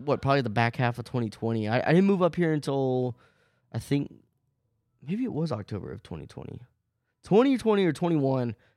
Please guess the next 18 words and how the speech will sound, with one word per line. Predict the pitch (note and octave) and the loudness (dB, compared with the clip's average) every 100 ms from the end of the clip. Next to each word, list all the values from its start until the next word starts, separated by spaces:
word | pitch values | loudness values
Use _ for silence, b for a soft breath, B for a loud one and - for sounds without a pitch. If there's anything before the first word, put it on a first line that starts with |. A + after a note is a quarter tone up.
| _ | _
I | C#3 | 0
moved | C#3 B2+ | 2 2
up | A#2+ - | 0 0
here. | A2 G#2+ G#2+ _ _ _ _ - | -2 -2 -6 _ _ _ _ 0
Um, | A#2 A2+ A2 G#2+ G2+ G2+ E2+ _ _ - | 4 6 4 2 -2 -6 -10 _ _ 0
no, | C3+ B2 | 4 4
it | |
was | B2 B2 | 2 0
twenty-one. | - A#2 G2+ - - - | -2 -4 -4 -8 -12 -6
I | |
waited | A#2 A#2+ A2 | -2 0 -2
till | G#2+ | -6
October | G2 - G2+ | -8 -8 -12
twenty-one | G2 G2 E2+ F2+ | -10 -10 -10 -10
to | F#2+ | -10
move | G2 - | -10 -12
up | - | -14
here. | - G#2 | -14 -16